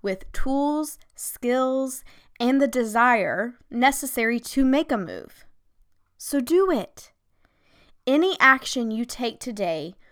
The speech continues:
will fuel you to make more action tomorrow. And no matter what you get out of this season, make it one of taking action.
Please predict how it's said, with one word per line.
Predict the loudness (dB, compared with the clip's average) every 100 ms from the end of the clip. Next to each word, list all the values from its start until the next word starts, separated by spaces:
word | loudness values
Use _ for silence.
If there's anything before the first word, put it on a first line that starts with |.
| _ _
will | -4 0 0
fuel | -2 -6 0 2 0
you | -2 -4
to | -8 -6
make | -4 -2 -4 -8 -8
more | 0 2 4
action | 2 0 -6 -6
tomorrow. | -6 -4 0 0 0 -4 -8 -14 -20 -20 _ _ _ _ _ -4
And | 0 2
no | 4 4
matter | 4 4 4 2 0 -8 -20 -20 -12
what | 2 4 6
you | 4 4
get | 4
out | 4 2
of | 0
this | -4 -6
season, | -6 -8 -6 -6 -6 -14 _ _ _ _ _ _ _ _ _ _ _ _ _
make | -6 0 2 2 0
it | -4
one | -2 0 2 2 0 -4
of | -4 -6 -14
taking | -6 -6 -4 -4 -4 -6 -8 -2
action. | -2 -2 -8 -10 -12